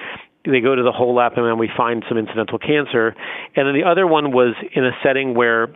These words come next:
we didn't have the ability to do that for multiple different reasons. Maybe had more urgency around getting them to the operating room for the holep, and we didn't do that complete assessment.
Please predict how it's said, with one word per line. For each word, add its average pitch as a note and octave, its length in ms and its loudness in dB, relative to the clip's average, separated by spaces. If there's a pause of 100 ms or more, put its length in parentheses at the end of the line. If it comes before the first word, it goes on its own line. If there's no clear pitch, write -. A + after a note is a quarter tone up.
(180)
we D#3 220 0
didn't C#3+ 160 0
have C3 180 0
the A#2 300 0
ability D3 380 2
to A#2 120 -4
do C#3+ 260 0
that B2 320 2 (500)
for B2+ 100 0
multiple C3+ 340 0
different A#2+ 280 -2
reasons. A#2 500 -2
Maybe A#2+ 260 0
had A2+ 220 -2
more B2 240 0
urgency B2+ 500 0
around A#2 480 0 (100)
getting B2+ 260 0
them A#2 160 -2
to - 100 -12
the B2+ 60 0
operating A#2 340 0
room A#2 220 -4
for C3 140 2
the C3 100 2
holep, A2+ 480 0 (100)
and B2 340 -2 (400)
we B2+ 120 2
didn't C3+ 300 -2
do C3+ 100 2
that A#2+ 160 0
complete A#2+ 280 -2
assessment. A2+ 520 -4